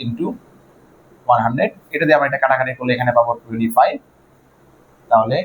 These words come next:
টোয়েন্টি ফাইভ root three সেন্টিমিটার স্কয়ার। এটা হচ্ছে এরিয়া। তুমি চাইলে এটাকে ডেসিমেল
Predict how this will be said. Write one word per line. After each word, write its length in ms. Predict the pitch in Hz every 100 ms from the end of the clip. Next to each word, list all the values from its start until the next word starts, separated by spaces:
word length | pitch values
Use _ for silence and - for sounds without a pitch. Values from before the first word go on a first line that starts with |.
| - _ _ _ _ _ -
টোয়েন্টি 280 | 165 175 180 -
ফাইভ 220 | - 143 190 117
root 140 | 117 -
three 260 | - 123 117 - - _ _ _ _ _ _ _ - - _ _ _ _ _ _ _ _ _ _ _ _ _ _ _ _ _ -
সেন্টিমিটার 320 | 123 113 92 -
স্কয়ার। 200 | - - - - - 131 -
এটা 100 | 147 156
হচ্ছে 160 | 156 123
এরিয়া। 220 | 123 165 269 - _ _ _ _ _ _
তুমি 120 | - 180
চাইলে 140 | 175 156
এটাকে 160 | 147 131
ডেসিমেল 300 | 135 139 139